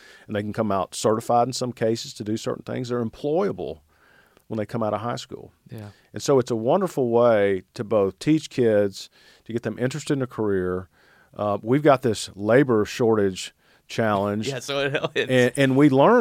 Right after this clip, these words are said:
Speaker 1: you
Speaker 2: helping
Speaker 1: know,
Speaker 2: you
Speaker 1: we
Speaker 2: too.
Speaker 1: said, "We can't just operate our Baptist Health College. We've gotta go further upstream. We've
Speaker 2: Yeah.
Speaker 1: gotta get to kids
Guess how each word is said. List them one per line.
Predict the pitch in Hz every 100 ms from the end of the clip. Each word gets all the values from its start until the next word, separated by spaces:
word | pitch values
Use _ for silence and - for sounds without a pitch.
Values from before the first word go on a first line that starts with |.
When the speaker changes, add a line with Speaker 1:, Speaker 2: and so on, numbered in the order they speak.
| 147
Speaker 1:
you | 127
Speaker 2:
helping |
Speaker 1:
know, | 127
Speaker 2:
you | 143
Speaker 1:
we | 139
Speaker 2:
too. |
Speaker 1:
said, | - 151
"We | 127 190
can't | - - 214 131
just | 127 160 175 - -
operate | 123 139 120 120
our | 98 -
Baptist | 110 110 95 -
Health | 90 -
College. | 143 196 - 76 - _ _ _ _ _ _ -
We've | 117
gotta | 339 123
go | 127 110
further | - - 147 139 123 110 87 _ _ _
upstream. | 135 131 - - 139 254 254 - _ _
We've | - -
Speaker 2:
Yeah. |
Speaker 1:
gotta | 277 123
get | 127
to | -
kids | - 120 110 -